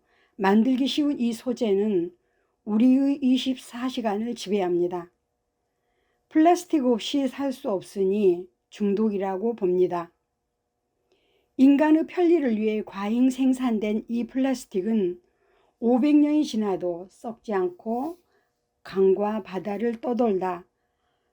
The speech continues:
먹이처럼 물고기 내장에도 엉겨붙고 잘게 쪼개져 마침내 우리 식탁에까지 오릅니다. 지난 오월 이십일일 씨엔엔의 발표에 따르면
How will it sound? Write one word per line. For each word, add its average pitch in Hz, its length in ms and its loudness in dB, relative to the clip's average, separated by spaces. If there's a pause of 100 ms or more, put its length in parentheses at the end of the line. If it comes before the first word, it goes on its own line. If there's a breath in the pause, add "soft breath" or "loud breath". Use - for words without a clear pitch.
(140)
먹이처럼 269 800 2
물고기 233 480 0
내장에도 214 720 2
엉겨붙고 190 960 -2 (560)
잘게 220 480 0
쪼개져 214 640 -2 (460)
마침내 190 920 0 (360 soft breath)
우리 226 220 2
식탁에까지 254 1300 -4
오릅니다. 185 760 0 (1500)
지난 254 500 2
오월 262 500 2
이십일일 226 760 -2
씨엔엔의 269 680 0
발표에 202 580 -2
따르면 196 640 -2